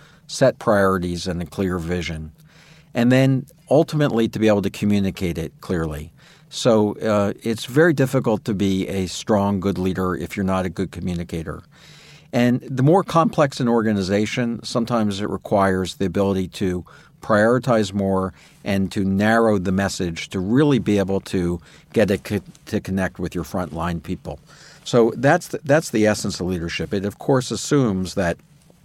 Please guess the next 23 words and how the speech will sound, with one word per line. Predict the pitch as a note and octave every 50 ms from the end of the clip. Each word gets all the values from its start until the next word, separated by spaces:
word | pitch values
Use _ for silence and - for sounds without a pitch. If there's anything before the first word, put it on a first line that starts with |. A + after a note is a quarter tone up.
| _ _ _ _ _ - - -
you | G#2+ G#2
have | G2+ F#2 E2
good | - A2 G2 E2
judgment, | G#2 G#2+ G#2 F#2+ F#2+ G2+ G#2 F#2+ F#2 F2 - - - - - - - - _
that | - G#2+ F#2
you | G2 F#2+ F#2
have | G2 A2+ A2 G#2 F#2+
the | A2
ability | G#2 E2+ G#2+ G#2 G2 G2 F#2 G2 F#2 F2+
to | - G#2
see | F2 - - A2+ G2 F#2 F#2 F2 - - - - - - _ _
both | - G#2 F#2 - G2+
near-term | G#2+ G#2 G#2+ A2 A2 - - - G#2 G2+ G2+ F#2 G2 -
and | G#2 A2 A#2 B2+ B2+
far-term, | - F#2+ F2 F2 E2+ - - F#2 E2+ E2+ E2+ F2+
to | F2 - G#2
set | - - G#2 F#2+ F2+ - _ _ - - - _
short-term | _ - - A#2 G2+ - - A2+ G2 F#2 F#2
courses | - - G#2 F#2 F2 - - F#2+ F2 F2
and | F2+ F2 F#2
long-term | F#2+ F#2 F#2 F#2 - G2 F#2 E2+
strategic | D#2+ - - F#2 - - - F#2 F2 - - F2+ -
direction. | - - F#2 F2 E2 - - - F#2+ E2+ F2+